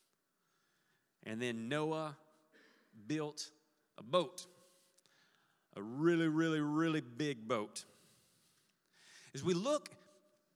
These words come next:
at the context of, of what's going on here in Genesis six, we see that sin leads to sorrow.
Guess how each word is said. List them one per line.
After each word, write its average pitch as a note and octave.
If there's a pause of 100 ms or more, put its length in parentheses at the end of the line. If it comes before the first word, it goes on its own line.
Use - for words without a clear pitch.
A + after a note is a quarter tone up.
(300)
at E3
the E3
context E3
of, C3+
of C#3
what's F#3+
going F#3
on F#3
here A#2+
in B2
Genesis C3+
six, - (300)
we D3
see A3
that D#3+
sin A#3+
leads F3+
to C3+
sorrow. D#3+